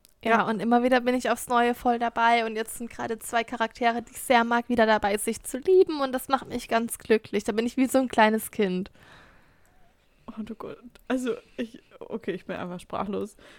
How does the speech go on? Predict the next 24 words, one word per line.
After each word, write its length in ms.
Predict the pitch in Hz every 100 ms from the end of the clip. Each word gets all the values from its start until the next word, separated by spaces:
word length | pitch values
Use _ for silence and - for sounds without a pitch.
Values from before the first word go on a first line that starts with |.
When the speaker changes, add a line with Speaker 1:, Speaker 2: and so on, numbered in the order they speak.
| -
Speaker 2:
Irgendwie, 360 | 254 285 277 262
wie 100 | 277
du 100 | 277
das 220 | 302 -
grad 240 | 262 269
gesagt 540 | 294 262 226 262 427 370
hast, 200 | 311 311
man 120 | 269
merkt 260 | 269 320
so 60 | 359
richtig, 340 | 285 330 -
du 120 | - 302
bist 160 | 302
so 100 | 302
voll 400 | - - 302 320
drin 320 | 320 285 294 339
im 220 | 330 285
Ding. 280 | 269 269 262
Und 140 | 247
ich 160 | 262 -
bin 160 | 277
so, 140 | 247 202
okay, 340 | 233 - 202
wow. 400 | 147 165 190 240